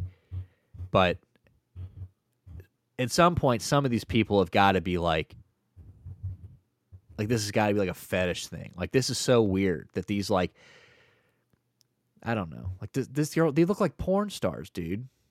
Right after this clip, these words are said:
They're out here just teaching fucking English, jerking a fourteen-year-old.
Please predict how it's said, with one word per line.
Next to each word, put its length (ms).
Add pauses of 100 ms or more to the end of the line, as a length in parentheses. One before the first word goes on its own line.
(180)
They're 120
out 120
here 120
just 180
teaching 460
fucking 340
English, 380
jerking 420
a 60
fourteen-year-old. 920